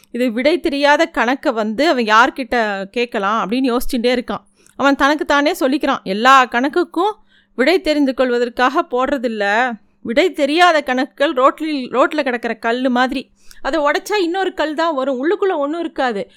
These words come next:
உடைக்க உடைக்க கணக்குக்குள்ள கணக்கு, கணக்குக்குள்ள கணக்கு தான் வரும். அது மாதிரி தான் இவன் போட்டிருக்கிற எல்லா கணக்குகளும், அவனுக்கு தெரிஞ்ச எல்லா கணக்குகளும். அதனால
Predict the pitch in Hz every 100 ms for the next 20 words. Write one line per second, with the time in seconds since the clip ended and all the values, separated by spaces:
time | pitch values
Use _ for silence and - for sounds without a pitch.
0 | - - 262 - 294 247 330 392 - 254
1 | 294 330 269 254 254 285 349 269 269 311
2 | 277 247 233 262 294 285 339 262 262 -
3 | _ _ - 196 262 285 262 254 240 349
4 | 269 254 294 269 285 277 262 262 262 226
5 | 269 269 233 233 294 254 233 - _ _
6 | _ _ - 254 240 240 254 262 285 233
7 | 262 262 233 262 277 233 220 226 _ -
8 | - _ _ - 254 277 302 392 311